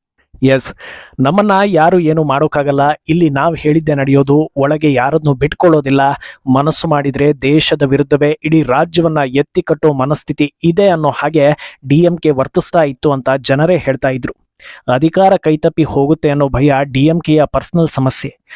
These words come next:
ಅದಕ್ಕೋಸ್ಕರ ಸ್ವಂತ ದೇಶದ ವಿರುದ್ಧವೇ ಜನರನ್ನ ಎತ್ತಿಕಟ್ಟೋ ಮಟ್ಟಕ್ಕೆ ಹೋಗ್ತಾರೆ ಅಂದ್ರೆ, ಅದ್ಯಾವ ಮೊಂಡ ಧೈರ್ಯ ಇರ್ಬೋದು ಅನ್ನೋ ಪ್ರಶ್ನೆ ಹುಟ್ಟೋದು ಸಹಜ.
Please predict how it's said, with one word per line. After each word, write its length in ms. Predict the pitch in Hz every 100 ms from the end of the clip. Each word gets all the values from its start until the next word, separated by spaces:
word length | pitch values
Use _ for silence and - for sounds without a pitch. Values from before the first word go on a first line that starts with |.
| - -
ಅದಕ್ಕೋಸ್ಕರ 680 | 135 190 185 180 - 165 160
ಸ್ವಂತ 480 | - 151 151 185 180
ದೇಶದ 440 | 135 147 - 151
ವಿರುದ್ಧವೇ 600 | 143 127 139 143 143 175
ಜನರನ್ನ 460 | 160 156 160 156 147
ಎತ್ತಿಕಟ್ಟೋ 640 | 131 131 - 165 160 156
ಮಟ್ಟಕ್ಕೆ 360 | 135 147 -
ಹೋಗ್ತಾರೆ 540 | 135 - 135 - 147 135
ಅಂದ್ರೆ, 580 | 123 139 135 135 - -
ಅದ್ಯಾವ 460 | 123 135 143 180 165
ಮೊಂಡ 300 | 131 156 165
ಧೈರ್ಯ 300 | 135 151 151
ಇರ್ಬೋದು 400 | 139 135 139 135
ಅನ್ನೋ 160 | 131
ಪ್ರಶ್ನೆ 380 | - 143 - 151
ಹುಟ್ಟೋದು 360 | 131 - 131 135
ಸಹಜ. 300 | - 120